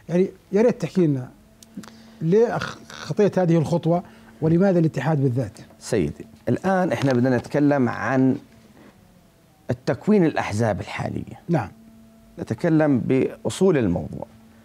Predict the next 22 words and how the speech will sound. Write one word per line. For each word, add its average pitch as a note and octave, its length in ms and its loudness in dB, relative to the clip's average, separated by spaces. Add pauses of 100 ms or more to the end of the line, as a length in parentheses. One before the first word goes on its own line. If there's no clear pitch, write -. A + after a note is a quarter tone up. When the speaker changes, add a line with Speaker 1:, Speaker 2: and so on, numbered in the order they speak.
(800)
Speaker 2:
الآن F3 300 0
الأحزاب، D#3 640 0 (100)
الازدحام، B2+ 680 -2
مقولة A#2 340 -2
الحسين G2 400 -4
بن F2 140 -2
طلال E2+ 440 -4 (180)
الله D2+ 200 -4
يرحمه - 500 -6
قال: - 180 -4
"الازدحام G#2+ 680 0
يعيق G2 280 -4
الحركة". - 440 -12 (180)
Speaker 1:
نعم. G#2 260 -8 (1160)
Speaker 2:
وكلمة B2+ 720 0 (1300)
الازدحام C#3+ 600 2
تعيق D3+ 400 0
الحركة، C#3 520 -2
الكثرة A#2+ 840 -2
الحياة G#2 680 0
الحزبية G2+ 720 0
والأحزاب. - 600 -2